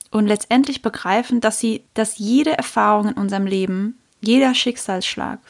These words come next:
zu unserer Persönlichkeitsentwicklung beiträgt. Und wenn du dich damit beschäftigst und eigentlich feststellst, „Dadurch kann ich wieder ein neues Leben beginnen“,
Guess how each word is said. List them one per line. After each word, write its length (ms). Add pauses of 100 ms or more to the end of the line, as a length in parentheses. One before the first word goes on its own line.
zu 180
unserer 320
Persönlichkeitsentwicklung 1300
beiträgt. 760 (240)
Und 140
wenn 160
du 140
dich 160
damit 260
beschäftigst 800
und 160
eigentlich 320
feststellst, 880
„Dadurch 680
kann 200
ich 180
wieder 240
ein 180
neues 280
Leben 340
beginnen“, 560